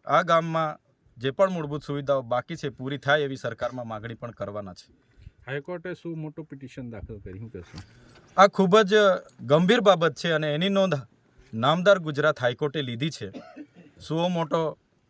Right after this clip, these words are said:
Speaker 1: રીટ એમણે દાખલ કરી છે ત્યારે નામદાર હાઈકોર્ટ દ્વારા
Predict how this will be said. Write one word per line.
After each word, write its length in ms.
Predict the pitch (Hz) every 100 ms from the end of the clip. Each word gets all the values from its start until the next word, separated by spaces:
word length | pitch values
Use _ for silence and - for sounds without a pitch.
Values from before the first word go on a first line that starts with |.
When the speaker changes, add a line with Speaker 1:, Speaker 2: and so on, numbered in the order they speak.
| _ _ _ _ _ _ _ _ _ _ _ -
Speaker 1:
રીટ 300 | 123 170 165 165
એમણે 240 | 151 156
દાખલ 340 | 139 131 160
કરી 260 | 147 135 156
છે 140 | -
ત્યારે 440 | 139 131 143 147 98 _ _ _ _ _ _ - _ 127
નામદાર 380 | 139 151 160
હાઈકોર્ટ 420 | 143 147 143 156 143
દ્વારા 400 | 151 147 143